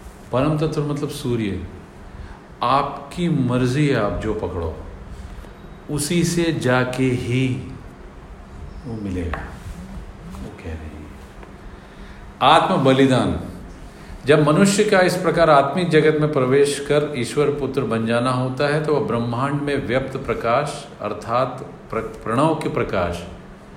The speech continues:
को एक स्वयं पूर्ण अस्तित्व के रूप में जान लेता है, अपनी आत्मा को उस आमेन के प्रकाश के अंश पर टिके हुए भाव के रूप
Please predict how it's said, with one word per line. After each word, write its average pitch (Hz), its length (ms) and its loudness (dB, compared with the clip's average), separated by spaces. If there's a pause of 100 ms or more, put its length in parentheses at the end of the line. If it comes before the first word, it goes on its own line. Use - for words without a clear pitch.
(520)
को 170 180 4
एक 160 200 2
स्वयं 160 340 4
पूर्ण 160 340 0
अस्तित्व 135 380 -2
के 127 120 -4
रूप 113 240 -2
में 104 140 -4
जान 101 260 -2
लेता 104 260 -4
है, 143 180 -2
अपनी 123 380 -2
आत्मा 107 440 -4
को 143 500 -2
उस - 300 -4
आमेन 123 460 0
के 127 100 -2
प्रकाश 101 580 -4
के 107 80 -6
अंश 101 340 -6
पर - 320 -6
टिके 113 320 -4
हुए 113 180 -4
भाव 95 340 -4
के 110 400 -6
रूप 98 180 -6